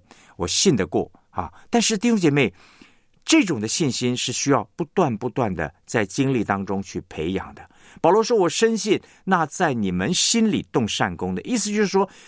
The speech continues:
谁让我们啊的信心能够不断的成长呢？是在我们心里动善工的主。原来弟兄姐妹，上帝是一个做工的上帝，在人心里动善工的。保罗为腓立比教会的信徒来感恩的是，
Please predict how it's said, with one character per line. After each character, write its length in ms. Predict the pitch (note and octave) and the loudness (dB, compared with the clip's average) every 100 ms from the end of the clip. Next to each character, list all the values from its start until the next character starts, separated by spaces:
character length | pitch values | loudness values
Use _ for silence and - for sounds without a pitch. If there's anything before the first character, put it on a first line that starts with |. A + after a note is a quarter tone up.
| - | -4
谁 380 | - - E3+ B3 | 0 4 4 4
让 240 | C4 A3+ | 2 0
我 400 | D3+ B2 G#2 G2 | 0 0 2 2
们 400 | F#2+ F#2+ G#2+ E3 - _ _ - | 2 2 0 -4 -8 _ _ -6
啊 260 | G2+ E2 _ _ | -4 -4 _ _
的 100 | C#3 | -2
信 240 | - A#3 | 0 2
心 200 | F3+ E3+ | 2 0
能 100 | D3 | 0
够 100 | C3+ | 0
不 160 | C#3+ F#3 | -2 -2
断 200 | F3+ G3 | 0 2
的 80 | C3+ | 2
成 320 | A2+ - G2 | -4 -4 -2
长 240 | B2 G#2 D#2 | -2 -6 -10
呢？ 60 | E2 - - | -20 -16 -8
是 160 | G3+ | -6
在 220 | - G#3+ | 0 0
我 260 | C3+ A2 G2 | 2 2 2
们 160 | F#2 B2 | 2 0
心 260 | - E3 | 0 0
里 180 | A#2 D2 _ | 0 -4 _
动 200 | G3 G#2+ | 0 0
善 480 | - - G3+ D3 F#2 | -4 -4 -2 -2 -4
工 260 | - A2 G#2+ | -2 -2 0
的 100 | F2+ | -2
主。 220 | - - _ _ _ _ D#3 | -6 -14 _ _ _ _ 2
原 120 | A3 | 4
来 180 | G#3+ G3+ - - | 2 -2 -8 -4
弟 80 | G3 | -2
兄 80 | |
姐 100 | D#3 | 0
妹， 140 | A#2 A#2+ | 0 -2
上 320 | - G3 D3+ | 0 -2 0
帝 100 | C#3+ | -4
是 200 | B2 C3 | -4 -4
一 80 | A2+ | -4
个 100 | A#2 | -4
做 320 | - G3 G#2+ | 0 0 0
工 180 | A2+ A2+ | 0 -2
的 80 | E2+ | -2
上 300 | - F2 D#2+ | -2 -4 -6
帝， 180 | D#2+ - - - | -14 -16 -20 -16
在 220 | - C4 A3 | -2 2 2
人 200 | F3+ F#3 | 2 0
心 280 | - G#3+ | -2 -2
里 160 | E3+ G#2 _ | -2 -4 _
动 200 | A#3 E3 | 0 2
善 560 | - - - B3+ D#3 A2+ | -2 -4 0 0 0 0
工 240 | C#3 C3+ | 0 0
的。 120 | A2 - _ _ _ _ | -4 -10 _ _ _ _
保 160 | C#3+ C3 | 0 2
罗 180 | B2 E3 | 2 2
为 180 | E3+ | 2
腓 120 | C#3 D#3+ | 2 -2
立 120 | D3+ | 0
比 120 | G2 | -2
教 240 | - C#3 | 0 0
会 140 | A#2 A2+ | 0 -4
的 80 | G2 | -4
信 180 | A2+ | -4
徒 180 | F#2+ F2+ | -4 -4
来 140 | E2+ F2+ | -4 -4
感 240 | - C#2+ | -6 -6
恩 120 | F2+ | -2
的 100 | F#2+ | -2
是， 220 | E2+ G2+ | -2 -6